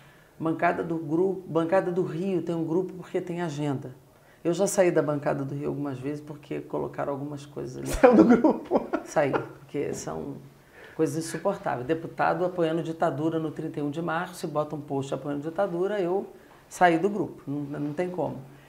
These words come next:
Speaker 1: Mas, assim, tem grupos funcionais de trabalho, né? Então, dependendo do tema, você monta grupos porque tem agenda, porque tem Agora, por exemplo, comissão externa da intervenção. Então, tem um grupo que tem uma agenda de trabalho. Então,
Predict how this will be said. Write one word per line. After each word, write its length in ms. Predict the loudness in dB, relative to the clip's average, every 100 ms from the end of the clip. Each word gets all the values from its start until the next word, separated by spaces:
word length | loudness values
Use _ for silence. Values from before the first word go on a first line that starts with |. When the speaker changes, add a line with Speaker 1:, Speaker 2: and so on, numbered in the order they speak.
| -20 -20 -20 -2
Speaker 1:
Mas, 360 | 2 4 2
assim, 340 | 0 -2 -4 -2
tem 240 | 0 0
grupos 380 | 0 -2 -2 -6
funcionais 640 | -2 -2 0 0 2 0 2
de 140 | 0
trabalho, 540 | 2 0 0 -2 -4 -4
né? 280 | -4 -6 -10 -20 -20 -20 -20 -20 -8
Então, 160 | -2 0
dependendo 480 | 0 0 2 2 0
do 120 | -2
tema, 400 | -2 0 2 0
você 260 | -2 -4 -6
monta 300 | -6 -4 -4
grupos 460 | -2 -4 -4 -10
porque 200 | -14 -12
tem 240 | -8 -4 -4
agenda, 520 | -4 -4 -4 -2 -4
porque 280 | -6 -12 -12
tem 260 | -10 -10 -12 -20 -10
Agora, 320 | 0 4 6 6
por 120 | 0
exemplo, 160 | -2
comissão 360 | 0 0 0 -4
externa 380 | -6 -4 -2 -2
da 80 | -4
intervenção. 720 | -2 -4 -4 -6 -4 -4 -6 -14 -20 _ -20 _ _ _
Então, 140 | -8
tem 120 | -2 -2
um 60 |
grupo 200 | 2 0
que 100 | 0
tem 140 | -2 0
uma 100 | -2
agenda 300 | -2 -2 -4
de 100 | -4
trabalho. 480 | -2 0 0 -4 -6
Então, 280 | -4 -4